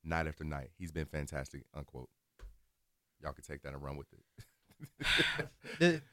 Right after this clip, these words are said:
Speaker 2: but the thing is, I
Speaker 1: He
Speaker 2: think
Speaker 1: different.
Speaker 2: there, there's a lot of things that we don't know about that situation. And I think one of the key parts is Kawhi and his team, because at some point in time, K-, uh,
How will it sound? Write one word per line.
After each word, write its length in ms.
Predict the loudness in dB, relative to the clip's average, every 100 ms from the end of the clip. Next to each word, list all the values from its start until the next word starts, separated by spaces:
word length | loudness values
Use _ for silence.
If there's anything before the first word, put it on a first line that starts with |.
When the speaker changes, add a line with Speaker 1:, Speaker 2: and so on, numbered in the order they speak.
| 4
Speaker 2:
but 180 | 6 8
the 80 | 10
thing 260 | 10 10
is, 240 | 10 8 8
I 120 | 4
Speaker 1:
He 80 | 8
Speaker 2:
think 180 | 6 6
Speaker 1:
different. 640 | 2 0 2 2 0 -4 -14 _ _ -20 _ _
Speaker 2:
there, 240 | 6 6 6
there's 280 | 8 10 10
a 60 | 8
lot 260 | 12 12 12
of 80 |
things 300 | 8 6 6
that 220 | 6 4 4
we 240 | 0 2
don't 320 | 4 4 4
know 140 | 2 0
about 260 | -4 -10
that 120 | -12
situation. 400 | -16 -20 -20 -20 _ _ _ _ _
And 100 | 8
I 60 | 8
think 300 | 10 8 8
one 140 | 8
of 80 | 8
the 80 | 4
key 260 | 4 2 4
parts 360 | 8 8 8 4
is 300 | 4 2 -4 _
Kawhi 500 | -2 6 10 10 8
and 80 | 4
his 160 | 2 0
team, 380 | 0 0 0 -2
because 440 | -2 4 4 4 -2 _ _
at 140 | 4 8
some 160 | 8
point 340 | 8 6 6 4
in 140 | 2 4
time, 380 | 6 6 4 -2
K-, 80 | -4 6
uh, 300 | 8 8